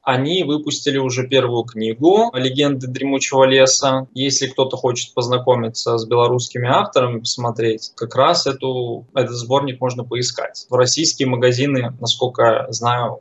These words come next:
они тоже уезжали, эти сборники. А так, собственно говоря, ну, Женю Киямова, наверно, все знают. Уже те, кто в комикс-тусовке,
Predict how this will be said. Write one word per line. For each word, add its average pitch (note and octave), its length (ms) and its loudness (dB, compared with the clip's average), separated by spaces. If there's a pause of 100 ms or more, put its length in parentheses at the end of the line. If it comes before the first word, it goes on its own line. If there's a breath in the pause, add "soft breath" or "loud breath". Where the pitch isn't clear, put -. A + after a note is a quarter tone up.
они A#2 200 -2
тоже A2 280 0
уезжали, G#2+ 640 -2 (560 soft breath)
эти B2 180 -2
сборники. A2+ 680 0 (180)
А D#3 140 2
так, A#3+ 340 2
собственно G3 480 0
говоря, D3+ 400 4
ну, F3 260 2
Женю C#3+ 360 2
Киямова, C3 560 0
наверно, A#2 320 -8
все A2+ 240 -6
знают. G#2+ 640 -6 (520)
Уже A2 480 0 (200)
те, A#2+ 160 2
кто A#2+ 240 -2
в - 80 -10
комикс-тусовке, B2 1400 -2